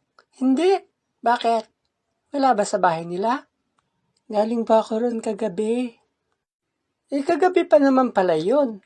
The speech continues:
Punta mo uli ngayon. Eh, mukhang pinagtataguan po kasi ako. Eh, paano mo naman nasabi? Baka may nilakad.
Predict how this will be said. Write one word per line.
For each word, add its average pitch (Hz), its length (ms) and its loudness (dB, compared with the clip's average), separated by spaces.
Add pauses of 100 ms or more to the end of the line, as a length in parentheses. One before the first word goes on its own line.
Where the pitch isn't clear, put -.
(160)
Punta - 320 2
mo 349 160 2
uli 254 160 -2
ngayon. 220 400 0 (800)
Eh, 226 240 -6 (160)
mukhang 226 400 -2
pinagtataguan 220 960 -2
po 202 80 -2
kasi 190 320 -4
ako. 196 480 -6 (1120)
Eh, 262 80 2
paano 254 320 2
mo 226 160 2
naman 208 240 2
nasabi? 202 560 0 (640)
Baka 247 400 0
may 240 160 0
nilakad. 214 640 2